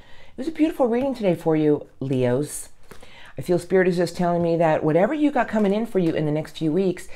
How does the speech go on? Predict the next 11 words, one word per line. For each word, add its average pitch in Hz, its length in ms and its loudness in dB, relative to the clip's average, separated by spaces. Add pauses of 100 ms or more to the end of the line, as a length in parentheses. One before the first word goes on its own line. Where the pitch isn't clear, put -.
(200)
it's 220 140 -2
positive 202 500 0
movement 180 340 0
forward. 185 400 2 (240)
But 139 160 -6
right 220 240 4
now, 165 600 4 (520)
just 208 220 -6
ride 185 200 0
the 156 40 -4
wave, 147 760 -2